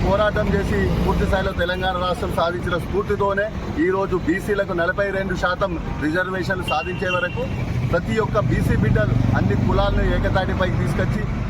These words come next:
అన్ని పార్టీల మెడలు వంచి ఖచ్చితంగా, ఆ, రిజర్వేషన్ సాధించే వరకు ఈ ఉద్యమ,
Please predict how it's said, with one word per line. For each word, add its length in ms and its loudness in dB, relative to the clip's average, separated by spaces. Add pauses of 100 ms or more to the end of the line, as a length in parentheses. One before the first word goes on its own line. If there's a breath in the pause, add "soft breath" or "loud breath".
అన్ని 240 0
పార్టీల 440 0
మెడలు 340 0
వంచి 380 0
ఖచ్చితంగా, 840 -2 (640)
ఆ, 240 0 (200)
రిజర్వేషన్ 520 0
సాధించే 380 0
వరకు 260 -2
ఈ 100 0
ఉద్యమ, 540 0